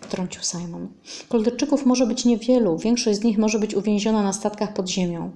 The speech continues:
Ale musimy pójść za nimi aż do ich bramy i sprawdzić,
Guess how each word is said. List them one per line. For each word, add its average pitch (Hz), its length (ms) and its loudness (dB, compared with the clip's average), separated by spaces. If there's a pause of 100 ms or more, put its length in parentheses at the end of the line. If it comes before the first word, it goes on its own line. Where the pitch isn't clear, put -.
(480)
Ale 202 220 2
musimy 202 420 4
pójść 208 260 0
za 208 120 0
nimi 202 300 4
aż 202 220 0
do 220 100 0
ich 208 160 2
bramy 208 340 0
i 202 40 -2
sprawdzić, 202 760 -4